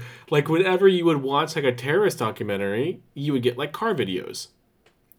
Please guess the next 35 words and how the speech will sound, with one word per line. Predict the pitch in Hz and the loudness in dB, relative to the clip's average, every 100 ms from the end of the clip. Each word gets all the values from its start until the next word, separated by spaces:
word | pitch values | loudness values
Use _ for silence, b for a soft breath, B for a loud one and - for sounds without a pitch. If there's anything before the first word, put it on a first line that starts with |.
| - | -6
So | - 127 | 2 4
you | 127 127 | 4 2
would | 123 | 4
get, | 127 123 | 4 4
and | 127 127 123 | 0 0 0
from, | 127 | 0
like, | 123 123 131 | 0 -2 -4
a | 120 | -4
whole | 135 | -2
bunch | 127 | -2
of | 123 | -4
companies. | 147 147 107 - | -6 -4 -4 -4
So | 110 | -6
from, | - 113 107 | -4 -6 -4
like, | 98 - | -4 -6
Mercedes, | 104 101 110 107 107 101 - | -8 -4 -4 -4 -4 -6 -6
Audi, | 104 104 101 98 98 b b b - | -4 -2 -2 -4 -8 b b b -6
B | 113 | -4
M | 110 | 0
W, | 113 113 117 110 110 107 101 b b _ | 0 2 0 0 0 0 -2 b b _
Ford, | - - 123 123 120 120 120 120 120 B B B - | -10 0 4 6 6 6 6 4 2 B B B -10
um, | 107 107 104 101 98 - | -6 -2 -2 -4 -8 -6
whatever. | 120 123 120 110 95 92 - _ _ 123 | 2 4 4 2 -2 -6 -10 _ _ -4
And | 117 113 107 - _ _ _ _ _ _ _ _ _ - | -2 -2 -6 -16 _ _ _ _ _ _ _ _ _ -6
a | 135 | 0
lot | 120 120 131 | 2 4 2
of | |
these | 131 120 | 0 -2
car | 127 127 | -2 0
manufacturers | 135 117 117 107 110 - | 0 -2 -4 -6 -8 -8
would | 110 110 | -8 -8
be | 104 110 | -4 -4
associated | 104 113 107 107 | -2 -4 -2 -4
with | 92 | -6
terrorism | - 131 135 107 104 110 139 | -6 -2 0 0 -2 -6 -8